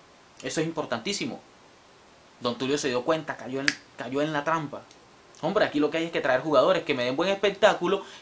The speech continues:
que me animen al público, que la gente venga, que pague la boleta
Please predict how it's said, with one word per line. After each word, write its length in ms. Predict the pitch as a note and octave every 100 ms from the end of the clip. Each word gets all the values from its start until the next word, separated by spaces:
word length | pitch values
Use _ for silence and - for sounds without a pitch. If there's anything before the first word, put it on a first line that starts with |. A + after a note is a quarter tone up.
| -
que 100 | D#3
me 160 | C#3+ C3+
animen 380 | C#3 D3+ F3+
al 140 | F#3 F3+
público, 520 | G#3 E3 F3 F#3+ F#3 - -
que 120 | D#3
la 100 | C#3+
gente 320 | D3 D#3+ F3+
venga, 440 | F#3 E3 D3+ F#3 - - - - - - - - - - -
que 120 | C#3+ C#3
pague 280 | E3 F#3+
la 80 | G#3
boleta 540 | G3+ G3+ D#3 D3 G3